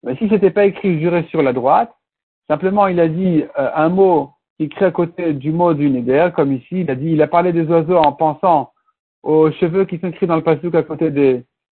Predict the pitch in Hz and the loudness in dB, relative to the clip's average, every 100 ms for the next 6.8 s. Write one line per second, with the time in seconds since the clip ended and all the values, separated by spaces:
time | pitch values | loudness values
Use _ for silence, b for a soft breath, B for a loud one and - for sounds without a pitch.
0 | - 131 131 131 123 196 247 - _ - | -6 -2 0 -2 0 0 0 -4 _ -8
1 | 139 143 190 220 233 233 285 - _ _ | -8 -2 0 2 2 2 -2 -10 _ _
2 | 233 262 - 165 170 165 _ - 160 185 | 0 0 -2 -2 -2 -4 _ -10 -2 0
3 | 170 165 165 156 165 170 165 165 160 147 | 0 -2 0 -2 -4 -6 -6 -6 -4 -2
4 | 151 151 143 151 151 147 143 143 143 143 | 0 2 2 2 2 0 0 0 0 -2
5 | 127 135 - - _ _ _ 135 143 139 | -4 -4 -6 -14 _ _ _ -4 -2 0
6 | 147 131 127 120 117 131 214 | -2 -2 -4 -2 -2 0 0